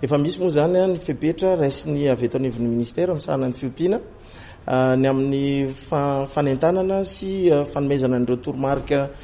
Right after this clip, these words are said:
maro isan-karazany an'ireo mpiompy a, indrindrandrindra ho an'ireo teknisianina misehatra amin'izany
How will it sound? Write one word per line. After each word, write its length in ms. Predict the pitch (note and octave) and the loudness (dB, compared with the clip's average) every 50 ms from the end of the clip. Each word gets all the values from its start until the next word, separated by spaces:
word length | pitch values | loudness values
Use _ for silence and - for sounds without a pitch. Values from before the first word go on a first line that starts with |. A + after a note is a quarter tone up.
| - - - - - | -18 -20 -20 -4 0
maro 280 | A#2+ B2 B2+ C3 B2+ | 2 2 4 2 2
isan-karazany 640 | C3 C#3+ D3 C#3 C#3+ C3+ C#3+ D#3+ F3+ F3 F#3 F#3 F#3+ | 0 -2 -2 -2 0 2 4 4 4 4 4 2 2
an'ireo 300 | F#3+ F3+ D3 C3+ C3 - | 2 2 2 2 0 0
mpiompy 320 | - D#3+ F3 G3 F#3+ - G#3+ | 0 -2 -2 -2 2 2 2
a, 140 | G#3 G3+ | 2 2
indrindrandrindra 600 | F#3 D3+ B2+ B2 B2 B2+ A#2+ B2 D#3 F3 D#3+ D3 | -2 -2 -4 0 0 0 0 0 -2 0 2 2
ho 80 | C3 B2+ | 2 2
an'ireo 240 | B2+ C3 B2+ C3 C3+ | 0 0 0 -2 -2
teknisianina 840 | C3+ - A#2+ - C3+ C3 C3 - D#3+ E3 F3 F3+ D#3+ D3+ C#3+ C3+ C#3 D3 - - - - - - - - - | -2 -4 -6 -4 -6 -6 -4 -4 -4 -2 -2 0 0 0 -2 -2 -4 -6 -12 -18 -20 -20 -20 -20 -18 -4 -2
misehatra 640 | B2+ B2+ - - - G3+ G3 F#3+ F3+ G3 E3+ D#3+ D3 | -2 -2 -2 0 4 6 6 6 6 4 2 2 2
amin'izany 680 | C3+ B2 A#2+ B2+ B2+ C3 B2+ B2+ C3 C3 B2+ B2+ B2 | 2 2 2 2 2 4 4 4 4 4 2 2 0